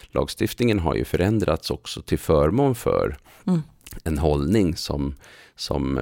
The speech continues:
Speaker 1: visst, det finns ett, en kontrollerande funktioner. Jag menar, vi har ju polisväsen och fängelser och vi har lagar och allt möjligt, så att så är det ju.
Speaker 2: Mm.
Speaker 1: Men, eh,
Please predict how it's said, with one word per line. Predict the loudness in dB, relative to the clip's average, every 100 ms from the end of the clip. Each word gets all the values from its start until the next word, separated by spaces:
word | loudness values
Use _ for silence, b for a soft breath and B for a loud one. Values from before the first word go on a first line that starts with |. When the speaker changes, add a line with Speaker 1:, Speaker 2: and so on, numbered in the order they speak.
| 0
Speaker 1:
visst, | 0 0
det | -2
finns | 0 0 0
ett, | -4 -4
en | -4 -2
kontrollerande | -2 -2 -2 -4 -2 -2 -2 -4 -4 -8
funktioner. | -6 -8 0 0 2 -2 -4 -6
Jag | -6
menar, | -6 -6 -6
vi | -4
har | -2 0 2
ju | 0
polisväsen | 0 -2 -2 -2 -2 -2 -6
och | -2
fängelser | 0 0 -2 -4 -6
och | -2
vi |
har | -2
lagar | 0 0 -2 -2
och | -2
allt | -2
möjligt, | -4 -2 -2 -4
så | -6
att | -4
så | -2 2
är | 2
det | 0
ju. | -4 B B
Speaker 2:
Mm. | -2 -2 B B _
Speaker 1:
Men, | -6 -4 -4 -6
eh, | -6